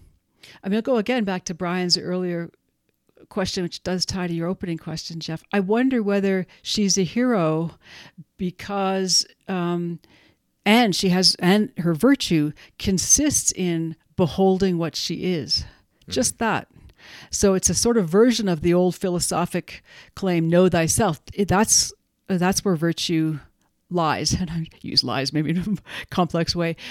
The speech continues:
Speaker 1: Um, that's, that's what virtue consists of, is know thyself. Well, this woman knows herself. It's just that maybe it selves. <laughs>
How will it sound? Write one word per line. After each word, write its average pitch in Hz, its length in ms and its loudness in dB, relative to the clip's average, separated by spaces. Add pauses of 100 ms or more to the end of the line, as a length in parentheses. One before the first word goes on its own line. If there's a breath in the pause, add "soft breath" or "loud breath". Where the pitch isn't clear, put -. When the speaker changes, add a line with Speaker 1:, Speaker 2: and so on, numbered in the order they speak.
(140 loud breath)
Speaker 1:
Um, 175 360 -2
that's, 220 300 0
that's 226 220 -6
what 247 100 -4
virtue 190 320 2
consists - 500 0
of, 113 140 -6
is 139 200 -4 (100)
know 180 240 4
thyself. - 600 -6 (200 loud breath)
Well, 180 120 2
this 262 240 2
woman 196 280 2
knows 165 260 2
herself. - 640 0 (340 loud breath)
It's - 160 0
just - 280 -6
that - 200 -8
maybe 160 320 -2
it 160 240 -8
selves. - 640 0
<laughs> 180 60 4